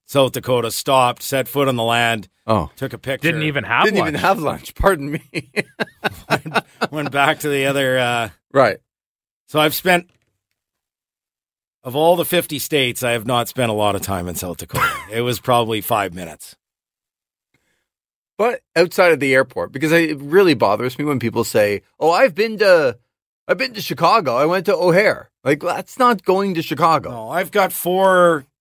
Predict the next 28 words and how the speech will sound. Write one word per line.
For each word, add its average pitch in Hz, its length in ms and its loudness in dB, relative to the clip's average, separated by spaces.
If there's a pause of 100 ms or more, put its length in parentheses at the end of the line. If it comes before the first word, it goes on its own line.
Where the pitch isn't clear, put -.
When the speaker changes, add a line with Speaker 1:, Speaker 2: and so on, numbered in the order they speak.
(120)
Speaker 1:
countries. 127 840 -4 (1000)
It 117 60 -4
would 120 120 -2
be 120 420 0 (340)
Egypt, 165 640 -2 (340)
Lebanon, 147 800 2 (420)
Panama, 143 560 2
and 117 140 -2
Iceland 104 640 -6 (600)
that 113 140 -2
I 117 80 4
don't 104 220 -4
count. 78 400 -10 (1300)
Airports. 92 640 -4 (300)
Speaker 2:
Right. 101 220 0 (2250)
Because 127 220 -2
you 131 80 -2
didn't 135 160 0
get 120 140 2
out 120 100 4
and 104 100 -8
spend 117 300 -2
any 101 160 -6
time. 104 280 -4
Speaker 1:
No, 110 280 -8
Speaker 2:
You 123 160 -2
Speaker 1:
I, 147 80 2
Speaker 2:
didn't 143 240 -6